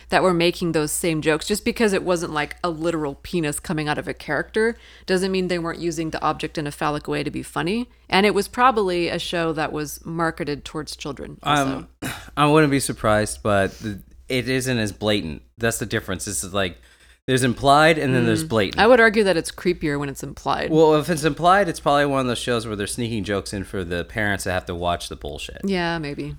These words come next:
Speaker 2: Which even, eh, you're walking a fine line there too, like Ariel's penis tower. You
Speaker 1: That's
Speaker 2: know what
Speaker 1: a
Speaker 2: I mean?
Speaker 1: whole, okay, no one has ever proved whether that's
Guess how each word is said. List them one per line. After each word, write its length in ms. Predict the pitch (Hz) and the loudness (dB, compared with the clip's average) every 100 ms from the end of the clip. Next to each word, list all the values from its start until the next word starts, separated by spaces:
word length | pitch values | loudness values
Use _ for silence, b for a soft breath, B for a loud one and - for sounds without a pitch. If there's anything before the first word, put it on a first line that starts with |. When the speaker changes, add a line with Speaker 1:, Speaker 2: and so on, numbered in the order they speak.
| - | -8
Speaker 2:
Which 240 | - 139 - | 0 0 2
even, 320 | 190 190 196 170 | 0 2 4 4
eh, 200 | 135 143 135 | 4 2 2
you're 120 | 139 | 4
walking 320 | 160 170 170 | 6 6 6
a 60 | 156 | 2
fine 340 | - 143 151 | 4 2 4
line 260 | 147 147 151 | 2 0 0
there 180 | 151 147 | 0 -2
too, 280 | - 185 120 | -2 -2 2
like 240 | 107 104 | 0 0
Ariel's 400 | 120 127 127 117 | 0 2 0 -2
penis 480 | - - 139 131 - | -4 -2 0 0 -4
tower. 400 | - 80 78 78 - | -4 -2 -2 -4 2
You 40 | |
Speaker 1:
That's 220 | 294 349 | 4 6
Speaker 2:
know 60 | 214 | 4
what 80 | 226 | 4
Speaker 1:
a 20 | |
Speaker 2:
I 40 | |
mean? 60 | 233 | 6
Speaker 1:
whole, 200 | 240 226 - | 4 4 0
okay, 320 | 185 175 160 | -2 -2 -4
no 180 | 180 233 | -4 -4
one 140 | 220 | -4
has 140 | 220 165 | -4 -4
ever 160 | 151 | -6
proved 360 | 143 - 151 139 | -10 -10 -8 -8
whether 200 | 143 143 | -8 -6
that's 320 | 143 - - | -8 -10 -16